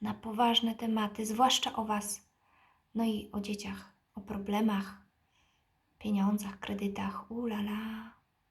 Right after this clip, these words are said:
Taka osoba może ci przynieść zdrady, bo będzie potrzebowała się dowartościować, przecież z tobą jest tak źle. Będzie potrzebowała się dowartościować.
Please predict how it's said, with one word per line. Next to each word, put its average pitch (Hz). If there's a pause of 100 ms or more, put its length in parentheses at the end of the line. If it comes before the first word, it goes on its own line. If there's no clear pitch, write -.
(2750)
Taka 226
osoba 247
może 240
ci 240
przynieść 247
zdrady, 202 (1200)
bo 208
będzie 220
potrzebowała 226
się 220
dowartościować, 233
przecież -
z -
tobą 247
jest 247
tak 240
źle. 226 (2000)
Będzie 247
potrzebowała 233
się -
dowartościować. 214